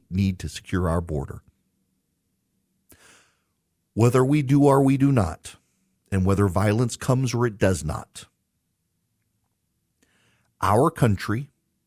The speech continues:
has a Second Amendment right. And what happened in Israel could not wholesale happen in this country because so many Americans are so well armed.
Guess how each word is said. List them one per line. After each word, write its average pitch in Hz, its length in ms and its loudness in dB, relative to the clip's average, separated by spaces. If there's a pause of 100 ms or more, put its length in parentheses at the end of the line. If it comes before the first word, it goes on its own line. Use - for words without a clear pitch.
(840)
has 101 220 -2
a 104 100 0
Second - 360 -2
Amendment 107 420 0
right. 82 420 -8 (1800)
And 101 180 2
what 104 180 0
happened 143 680 0 (240)
in 110 220 0
Israel 113 640 0 (580)
could 110 220 2
not 117 280 2
wholesale 127 720 -2
happen 110 440 -2
in 90 200 -2
this 131 200 -2
country 107 540 -6 (300)
because 104 340 0
so 143 300 0
many 131 200 0
Americans 101 680 0
are 120 300 2
so 110 280 0
well 98 420 0
armed. 104 460 -2